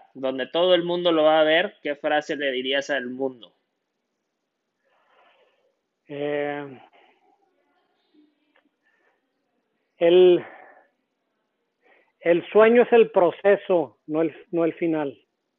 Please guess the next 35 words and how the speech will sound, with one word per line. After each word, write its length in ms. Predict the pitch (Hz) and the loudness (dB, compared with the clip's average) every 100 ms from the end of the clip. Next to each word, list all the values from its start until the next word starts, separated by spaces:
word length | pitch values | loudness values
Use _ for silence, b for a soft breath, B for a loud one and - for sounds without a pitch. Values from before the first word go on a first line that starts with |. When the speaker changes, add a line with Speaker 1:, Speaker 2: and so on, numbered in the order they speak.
| _ _ _ _ _ _ _ _ | _ _ _ _ _ _ _ _
Speaker 1:
El 120 | 131 123 | -16 -6
sueño 300 | 156 160 165 | -2 2 2
es 100 | 160 | 2
el 140 | 135 | 0
proceso, 500 | 127 127 151 147 156 | -2 -2 -2 0 0
no 120 | 143 | 0
el 120 | 139 135 | -2 0
fin, 360 | 139 127 110 - _ _ | -2 -2 -4 -16 _ _
el 120 | 117 110 | -10 -4
final. 380 | 131 131 117 - _ b b b - | 0 0 -2 -6 _ b b b -12
Ok, 180 | 123 131 180 190 | 0 4 6 6
buenísimo. 520 | 135 160 214 196 131 | 4 2 2 2 2
Speaker 2:
El 120 | 147 | -2
final. 380 | 165 156 147 139 B B B | -2 -2 -4 -8 B B B
Speaker 1:
Explícanoslas 680 | 131 180 190 196 185 165 180 | -2 2 4 6 6 4 2
un 60 | |
Speaker 2:
Ujú. 100 | 175 | 0
Speaker 1:
poquito. 360 | 165 170 147 98 _ _ _ _ _ _ _ _ _ _ - | 2 0 -2 -8 _ _ _ _ _ _ _ _ _ _ -2
Speaker 2:
Sí, 140 | 247 | 4
hay 160 | 277 202 | 4 4
que, 180 | - 220 | 2 4
hay 160 | 196 220 | 4 4
el, 220 | 208 185 | 4 2
el, 240 | 240 196 233 | 2 -2 0
el, 340 | 202 185 202 220 | 0 2 2 0
el 340 | 185 180 151 | -2 -2 -4
sueño 600 | - 208 254 254 240 214 | 0 2 4 2 2 2
de, 440 | 190 180 175 170 151 | 2 2 2 0 -2
de 240 | 160 156 | -4 -4
lograr 440 | 156 156 180 220 214 | -2 0 2 4 4
algo 500 | 220 226 233 269 202 _ _ - | 2 2 0 0 -6 _ _ -10
es 200 | 175 175 _ - | -8 -8 _ 0
todo 260 | 208 226 | 2 4
el 140 | 226 214 | 2 -2
proceso 840 | 196 170 - 214 214 - 220 | -6 -6 -4 -4 -4 -6 -6